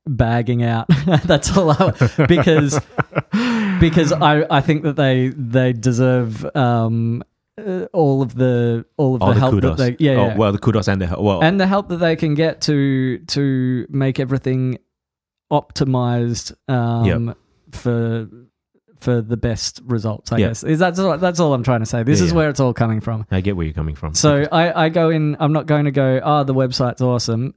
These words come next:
Speaker 1: The website's nice. It's got the parallax thing going on and all of that sort of stuff. What I would have liked to see was, um,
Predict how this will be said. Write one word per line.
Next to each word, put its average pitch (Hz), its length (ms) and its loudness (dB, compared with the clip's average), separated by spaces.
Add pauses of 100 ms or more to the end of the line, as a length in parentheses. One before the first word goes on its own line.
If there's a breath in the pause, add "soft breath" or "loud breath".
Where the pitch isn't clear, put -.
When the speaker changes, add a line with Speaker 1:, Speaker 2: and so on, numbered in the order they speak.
(100)
Speaker 1:
The 156 100 0
website's 139 440 -2
nice. 175 360 -2
It's 127 120 -6
got 123 180 -2
the 120 60 -6
parallax 117 560 -2
thing 143 260 -2
going 147 300 0
on 185 340 -2 (120)
and 135 420 0
all 139 160 0
of 127 60 -6
that 139 180 -2
sort 139 160 -2
of 139 80 -4
stuff. 160 220 -2 (320 soft breath)
What 151 140 2
I 165 220 0
would 208 200 0
have 156 120 -4
liked 131 280 -2
to 131 100 -2
see 123 260 -2
was, 123 460 -2
um, 120 540 0